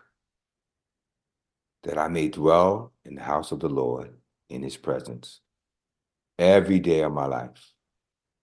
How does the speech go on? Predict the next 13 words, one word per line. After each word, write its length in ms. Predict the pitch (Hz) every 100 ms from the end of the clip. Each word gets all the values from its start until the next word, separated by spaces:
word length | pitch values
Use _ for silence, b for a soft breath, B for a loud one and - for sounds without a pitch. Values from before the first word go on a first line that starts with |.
| _ -
not 240 | 76 82
just 180 | 87 -
when 120 | 85
I'm 120 | 82
in 100 | 82
trouble, 440 | 82 - 64 60 - _ _ _ _ _ _ _ _ _ -
not 220 | 71 78
when 140 | 80
things 280 | - 80 78
are 80 | 76
hard 300 | 73 73 73
and 120 | 73
tough, 320 | 76 65 -